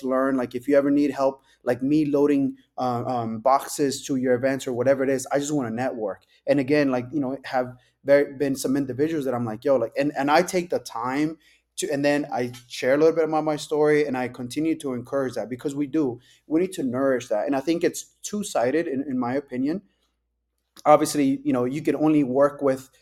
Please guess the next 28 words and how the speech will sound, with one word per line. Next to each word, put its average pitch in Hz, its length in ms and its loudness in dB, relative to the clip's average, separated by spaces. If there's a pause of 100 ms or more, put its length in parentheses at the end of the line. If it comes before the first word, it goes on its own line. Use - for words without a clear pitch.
(160)
with 139 240 0
the 117 120 0
qualities 131 580 2
that 127 140 0
the 127 120 -2
individual 123 500 -2
provides. 120 560 0 (300)
But 147 220 4
as 135 240 2
now, 160 460 0
uh, 127 140 -2 (360)
uh, 139 60 -2 (100)
now 165 340 -2
as 139 160 2
we're 127 300 -2
growing 165 580 -2
as, 139 220 -4
as 131 200 -6
individuals 147 600 0
in 123 120 -6
our 139 160 -2
career 143 360 -4
path, 175 360 -6 (320)
it's 117 200 -4
time 170 360 2
to, 135 300 0
you 143 80 -4
know, 117 80 -4